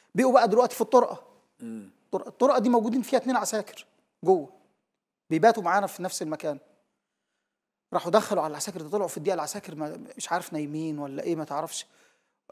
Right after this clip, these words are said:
Speaker 1: آه، إيه اللي حصل؟ راحوا دخل-، خدوا، مسكوا العساكر وقفلوا بقهم وراحوا مدخلينهم مكانهم في الزنزانة. فأنا بقول لعصام الإماري الله يرحمه، بقول له: "أنت،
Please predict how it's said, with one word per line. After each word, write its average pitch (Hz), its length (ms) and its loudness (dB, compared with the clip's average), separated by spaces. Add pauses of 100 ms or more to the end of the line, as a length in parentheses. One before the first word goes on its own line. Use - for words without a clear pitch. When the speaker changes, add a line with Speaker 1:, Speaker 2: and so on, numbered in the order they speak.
(140)
Speaker 1:
آه، - 760 -14 (460)
إيه - 80 -6
اللي 160 120 -6
حصل؟ 190 380 -10 (420)
راحوا 170 200 -4
دخل-، 175 600 -4
خدوا، 196 340 2
مسكوا 190 280 -4
العساكر 180 480 -6 (420)
وقفلوا 165 1040 -2
بقهم 208 500 -4 (420)
وراحوا 180 220 -2
مدخلينهم 170 500 -8
مكانهم 160 240 -8
في - 100 -16
الزنزانة. 131 420 -16 (1700)
فأنا 214 200 4
بقول 214 260 4
لعصام 175 400 0
الإماري 165 320 -8
الله 151 160 -8
يرحمه، 156 300 -10
بقول 151 180 -8
له: 143 40 -12
"أنت، 139 100 -14